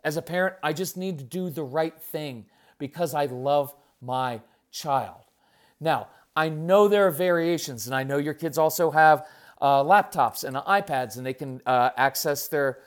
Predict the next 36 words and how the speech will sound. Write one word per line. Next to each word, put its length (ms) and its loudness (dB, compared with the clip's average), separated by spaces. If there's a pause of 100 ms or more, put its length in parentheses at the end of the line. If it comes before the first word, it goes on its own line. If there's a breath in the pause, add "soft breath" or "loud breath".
(220 loud breath)
uh, 300 6
uh, 320 2
messages 720 -2
there. 460 0 (340 soft breath)
And 160 -4
so 160 0
that 420 -4 (140)
will 160 -2
have 280 0
to 80 -4
be 220 -4
included. 640 -2 (340 loud breath)
And 200 -4
then 160 -4
there's 240 0
the 80 -8
complication 840 -2
at 140 -6
times, 520 -8 (260 soft breath)
right, 320 2
of, 300 2
well, 380 2 (180 loud breath)
they 140 -6
need 180 -4
their 160 -2
iPad 460 8
to 60 -14
do 180 -6
their 120 -6
schoolwork. 640 0
How 140 0
do 60 -2
we 140 -6
cut 260 -4
that 200 2
out? 200 -8